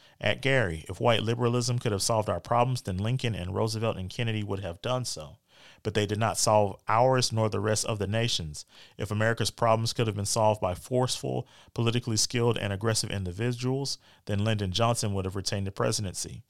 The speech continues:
If the true American way of unbridled monopoly capitalism combined with a ruthless military imperialism could do it, then the Ni-, then Nixon would not be running around the world or making speeches comparing his nation's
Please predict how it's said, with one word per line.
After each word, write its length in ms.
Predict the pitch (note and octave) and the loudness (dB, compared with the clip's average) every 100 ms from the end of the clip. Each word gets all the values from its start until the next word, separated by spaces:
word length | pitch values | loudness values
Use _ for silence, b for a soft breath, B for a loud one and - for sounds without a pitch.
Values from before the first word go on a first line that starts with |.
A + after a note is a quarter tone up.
| B B B | B B B
If 120 | - F#2 | -8 -4
the 100 | G2+ | 0
true 300 | - C#3 C3 | 2 2 2
American 440 | A2+ A2+ G#2+ G2+ | 2 0 0 0
way 140 | G#2 | 2
of 100 | A2 | 2
unbridled 480 | G2+ F#2+ G#2+ A2 G#2+ | 0 2 2 2 2
monopoly 460 | G2+ G#2 G#2+ G#2 F#2+ | -2 -2 -2 -2 -4
capitalism 640 | - A#2+ A#2 A2 A2 A#2 | 0 0 0 -2 -2 -4
combined 400 | A#2 A2+ G#2+ G#2+ | -4 0 2 2
with 160 | G2+ F#2+ | 0 -4
a 100 | F2+ | -6
ruthless 520 | F#2 B2 B2+ C3+ A#2 B B B - | -2 -2 0 0 -2 B B B -4
military 560 | A2 B2+ A#2+ B2+ A#2 | 2 4 4 2 2
imperialism 720 | F#2 F#2 - D3 C#3 B2+ A#2+ G#2+ | 0 -4 -2 2 2 2 0 -2
could 220 | A2+ F2 | -4 -4
do 220 | B2 C3 | 0 0
it, 100 | B2+ B B B | 0 B B B
then 120 | G#2+ | -4
the 60 | G2 | -2
Ni-, 200 | F#2 A#2 - - | -4 -6 -8 -6
then 220 | G2 F2+ | -4 0
Nixon 360 | B2 - G#2+ | 2 2 2
would 120 | G2 G#2 | 2 2
not 180 | A2+ | 2
be 100 | G#2+ | 0
running 280 | G2+ A2 G#2+ | 0 0 0
around 260 | G#2 G2+ F2+ | 0 -2 -2
the 60 | |
world 320 | F#2 A2 A#2 A2+ | -2 0 0 0
or 120 | G2+ | -2
making 320 | G#2 G2 F2+ | -2 -4 -4
speeches 420 | - A#2 A2 G#2 | -4 -4 -4 -4
comparing 360 | - G2 G2+ F#2+ | -4 -4 -6 -4
his 180 | G#2+ F#2+ | -4 -4
nation's 500 | G2+ G2+ G2+ G2 | -4 -4 -4 -8